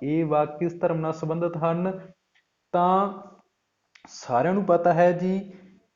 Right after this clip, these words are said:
ਇਹ ਲਾਈਨਾਂ ਹਨ ਜੋ ਗੁਰੂ ਨਾਨਕ ਦੇਵ ਜੀ ਨੇ ਕਹੀਆਂ, "ਨਾ ਕੋਈ ਹਿੰਦੂ, ਨਾ ਕੋਈ ਮੁਸਲਮਾਨ।" ਤਾਂ ਓਬਵੀਅਸ ਹੈ ਜੀ, ਸਿੱਖ ਧਰਮ ਦੇ ਨਾਲ ਇਹ ਕੀ ਹਨ,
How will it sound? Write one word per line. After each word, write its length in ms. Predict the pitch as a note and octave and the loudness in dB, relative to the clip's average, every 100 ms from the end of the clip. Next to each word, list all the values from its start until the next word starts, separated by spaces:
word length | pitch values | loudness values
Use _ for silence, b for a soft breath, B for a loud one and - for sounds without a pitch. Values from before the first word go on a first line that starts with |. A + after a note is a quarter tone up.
| _ _ _ | _ _ _
ਇਹ 260 | F3+ G3+ A3 | 6 8 8
ਲਾਈਨਾਂ 440 | F#3 E3+ E3 E3 | 6 4 4 2
ਹਨ 280 | D3+ D#3 D#3+ | 4 2 2
ਜੋ 160 | D#3 E3 | 2 4
ਗੁਰੂ 260 | D3 D#3 | 4 4
ਨਾਨਕ 380 | D#3 C#3 E3 E3 | 4 4 4 2
ਦੇਵ 240 | E3+ E3 | 4 4
ਜੀ 140 | D#3 D#3+ | 2 0
ਨੇ 100 | D#3+ | 0
ਕਹੀਆਂ, 220 | D#3 E3+ | 0 -2
"ਨਾ 280 | E3 D3 D3 | 2 2 2
ਕੋਈ 220 | D3 D3+ | 2 0
ਹਿੰਦੂ, 300 | C#3+ C#3 D3+ | 0 0 -2
ਨਾ 240 | D3 C3+ | 0 0
ਕੋਈ 180 | C3+ C#3+ | 0 -2
ਮੁਸਲਮਾਨ।" 540 | D3 C#3+ D3+ D3+ D#3+ D#3+ | -2 -2 -2 -2 -2 -4
ਤਾਂ 360 | - C#3 C#3 C3 | -2 0 0 0
ਓਬਵੀਅਸ 460 | C3 C#3 E3+ E3+ | 0 2 0 4
ਹੈ 120 | E3 | 6
ਜੀ, 220 | E3 F#3 F#3+ | 6 4 0
ਸਿੱਖ 480 | - G#3+ A3 F#3+ | 2 2 4 2
ਧਰਮ 260 | F#3+ F3+ D#3 | 6 6 4
ਦੇ 120 | C#3+ | 0
ਨਾਲ 640 | C#3+ C3+ C3 C3+ F3 A#3 - - _ _ _ _ _ - | 2 2 4 4 2 2 -4 -16 _ _ _ _ _ 0
ਇਹ 320 | F3 G3 F#3+ | 2 4 2
ਕੀ 200 | E3+ D3+ | 0 2
ਹਨ, 540 | D3 D3 D3+ F#3 A#3+ | 0 0 0 0 -2